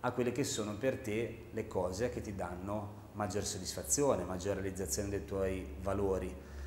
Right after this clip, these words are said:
E purtroppo molte persone arrivano alla fine della propria vita, oppure magari, non so, all'età pensionabile, si guardano indietro e improvvisamente si accorgono di aver dedicato la maggior parte del tempo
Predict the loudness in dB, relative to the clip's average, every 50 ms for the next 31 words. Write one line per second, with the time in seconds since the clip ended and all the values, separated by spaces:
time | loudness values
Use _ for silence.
0 | -6 -6 -6 -4 0 0 0 4 4 2 4 6 8 8 8 8 8 4 2 2
1 | 2 2 2 0 0 2 2 2 2 2 2 2 4 4 2 2 2 2 2 2
2 | 2 0 -2 -4 -4 -6 -6 -4 -2 -2 -2 -2 0 2 2 4 4 2 2 0
3 | -2 -2 -2 -2 -2 -2 -4 -4 -4 -2 0 4 4 4 4 2 0 -2 0 0
4 | 0 2 2 2 2 2 2 2 0 -2 -4 -4 -4 -2 -2 -2 -2 0 2 2
5 | 2 2 2 0 0 0 0 0 0 0 0 -2 -2 0 0 0 0 -2 0 2
6 | 2 4 4 4 2 2 2 2 2 0 0 -2 -2 2 2 2 2 2 0 -8
7 | -12 -4 2 4 4 6 6 4 4 6 6 6 6 6 4 4 2 2 4 4
8 | 4 6 8 8 8 8 8 6 4 4 4 2 2 0 0 -2 -2 -2 0 0
9 | 0 0 -2 -2 0 0 2 4 4 4 4 4 2 2 2 0 0 0 0 -2
10 | -2 -2 0 0 2 2 2 2